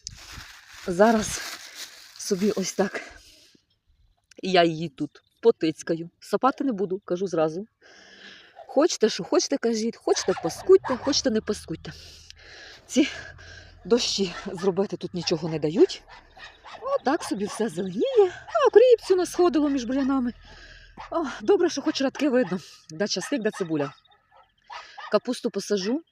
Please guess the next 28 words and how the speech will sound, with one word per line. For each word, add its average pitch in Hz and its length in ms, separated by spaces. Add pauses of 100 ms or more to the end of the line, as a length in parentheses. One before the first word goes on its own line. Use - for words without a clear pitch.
(240)
капусту 196 380
теж 190 220
буде 165 200
видно. 143 300 (800)
А 196 120 (800)
дощ 214 260
ще - 180
на 180 140
цю - 220
ніч, 302 380 (1400)
на 196 120
завтра 196 340
трішки 185 340
на 165 120
день, 269 280 (280)
і 202 100
далі 330 460
стає 190 500
на 202 140 (100)
погоді. 180 360 (880)
І 190 160
от 190 140
буде 165 260
день 160 200
сонечка, 359 680 (380)
і 185 120
ми 175 140
тоді 165 360